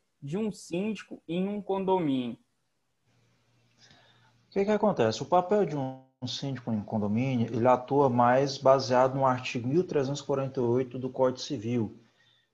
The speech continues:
Speaker 2: que com, basicamente é o quê? É gerenciar o condomínio nos aspectos manutenção, na gestão de conflitos, na organização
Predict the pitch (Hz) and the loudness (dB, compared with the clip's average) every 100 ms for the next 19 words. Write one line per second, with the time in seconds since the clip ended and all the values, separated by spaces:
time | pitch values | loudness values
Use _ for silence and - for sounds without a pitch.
0 | _ _ 156 165 - 180 160 127 139 147 | _ _ -2 -2 0 0 0 2 4 4
1 | - 147 143 147 165 156 127 - 160 139 | 2 -2 -2 -2 -2 0 -2 0 0 0
2 | 143 214 202 185 - - 123 120 147 156 | 2 2 2 -2 -4 -2 0 2 0 -2
3 | 131 123 117 104 98 113 147 156 - _ | -8 -4 -4 -2 0 0 -2 -6 -12 _
4 | _ _ _ 123 113 120 117 - 117 113 | _ _ _ -4 0 0 0 0 2 2
5 | - 110 147 165 139 120 - 135 139 143 | -2 -2 -2 0 -2 -2 -2 -4 -2 -4
6 | 123 123 127 117 113 147 156 - 127 113 | -6 -6 -2 -2 -4 -6 -8 -6 -6 -6
7 | 135 135 - - 117 139 170 156 139 127 | -4 -4 -6 -10 -4 2 4 2 0 -2
8 | 110 107 - 127 135 147 | -2 -4 -6 -4 -4 -4